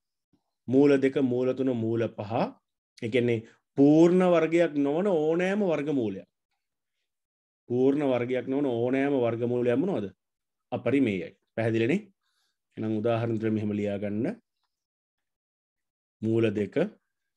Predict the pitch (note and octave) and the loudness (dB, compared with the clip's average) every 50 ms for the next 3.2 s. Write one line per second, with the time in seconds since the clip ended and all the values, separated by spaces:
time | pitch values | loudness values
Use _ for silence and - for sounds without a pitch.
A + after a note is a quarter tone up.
0 | _ _ _ _ _ _ _ _ _ _ _ _ _ G2 G2+ G#2 G#2+ G#2+ G#2+ G2 | _ _ _ _ _ _ _ _ _ _ _ _ _ -8 -6 -4 -2 -2 -2 -4
1 | - G2+ G2+ G2+ A#2 D#3+ G#3 - _ _ _ _ _ _ _ _ _ _ _ _ | -4 -6 -4 -4 -4 -4 -6 -8 _ _ _ _ _ _ _ _ _ _ _ _
2 | _ _ _ _ _ _ _ _ _ _ - G#2+ G#2+ G#2+ G#2+ A2 G#2+ F#2+ F#2+ - | _ _ _ _ _ _ _ _ _ _ -6 -2 0 0 2 0 0 -2 -4 -6
3 | - - - | -8 -6 -4